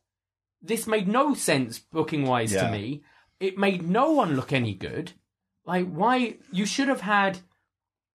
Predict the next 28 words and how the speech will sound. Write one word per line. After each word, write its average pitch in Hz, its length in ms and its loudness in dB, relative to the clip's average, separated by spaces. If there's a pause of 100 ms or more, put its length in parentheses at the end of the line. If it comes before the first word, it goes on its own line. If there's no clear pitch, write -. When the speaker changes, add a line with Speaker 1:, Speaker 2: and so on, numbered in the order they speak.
(480)
Speaker 1:
Lars 214 320 0
just 214 200 -4
kill 254 180 4
these 226 200 2
guys. 98 560 0
It, 180 300 0
it 185 160 2
made 185 200 2
no 214 180 4
sense. 160 460 0
And 147 220 0
for 170 80 -6
me, 175 200 2
this 151 200 -2
was 143 100 -8
like, 139 200 2
yeah, 180 240 2 (360)
this 180 180 -2
is 196 200 -2
what 196 200 0
W 170 220 2
W 147 300 2
E 208 340 -2
is 226 200 2
now. 87 280 -2
They 127 160 0
just 156 260 -4
don't 185 400 2